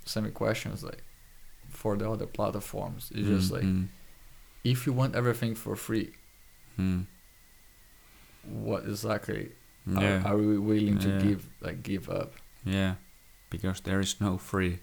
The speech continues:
Speaker 1: Yeah, but we got used to that, man. I
Speaker 2: Yeah.
Speaker 1: got used to that. I don't wanna pay any shit. Like, I
Speaker 2: Yeah.
Speaker 1: just, I just, my subscriptions, like, what I pay is just, like,
Speaker 2: Mm-hmm.
Speaker 1: okay, what is really, really, like,
Speaker 2: Mm.
Speaker 1: necessary that I got, that I, not really necessary, what I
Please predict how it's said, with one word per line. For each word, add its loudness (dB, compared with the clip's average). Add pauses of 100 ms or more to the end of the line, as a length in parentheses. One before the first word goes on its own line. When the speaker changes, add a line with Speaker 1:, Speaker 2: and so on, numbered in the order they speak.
(160)
Speaker 1:
Yeah, 4
but 2
we 4
got 6
used 4
to 2
that, -2
man. -2
I 6
Speaker 2:
Yeah. 4
Speaker 1:
got 6
used 2
to 0
that. 4
I 4
don't 4
wanna 2
pay 4
any 4
shit. -2
Like, -14 (200)
I 0 (140)
Speaker 2:
Yeah. 4
Speaker 1:
just, 4
I 6
just, 2
my 6
subscriptions, 2
like, 4
what 4
I 6
pay 4
is 4
just, 4
like, 4
Speaker 2:
Mm-hmm. -2
Speaker 1:
okay, 2
what 4
is -2
really, 6
really, 6
like, 6
Speaker 2:
Mm. 6
Speaker 1:
necessary 4
that 2
I 2
got, -4 (140)
that 2
I, -2 (300)
not 2
really 4
necessary, 2
what 6 (220)
I 4